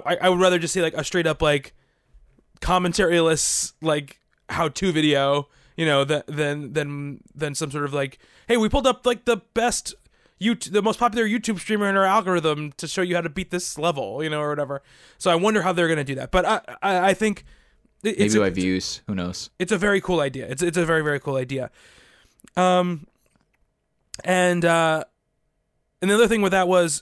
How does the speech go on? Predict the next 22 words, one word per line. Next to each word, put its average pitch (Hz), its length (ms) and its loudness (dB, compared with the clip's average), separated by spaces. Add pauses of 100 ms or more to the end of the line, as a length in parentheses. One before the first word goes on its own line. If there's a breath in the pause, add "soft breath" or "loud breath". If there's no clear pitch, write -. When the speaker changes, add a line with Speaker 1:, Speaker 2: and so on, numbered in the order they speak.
(120)
Speaker 1:
okay, 175 320 -2
so, 170 480 2
and 170 100 -2
we, 185 160 -2
we 170 100 -2
talked 196 200 -2
about 175 160 -4
this 160 160 -10
yesterday. 165 320 -4
You 147 80 -10
texted 160 340 -10
me 156 140 -8
this, 143 300 -8 (640)
like, 147 220 -4
Jason 160 300 -2
Schreier, 139 800 0
like, 131 320 -6
bit 147 240 -2 (140)
snippet 147 300 -6
from 139 100 -8
an 143 60 -6
article. 160 440 0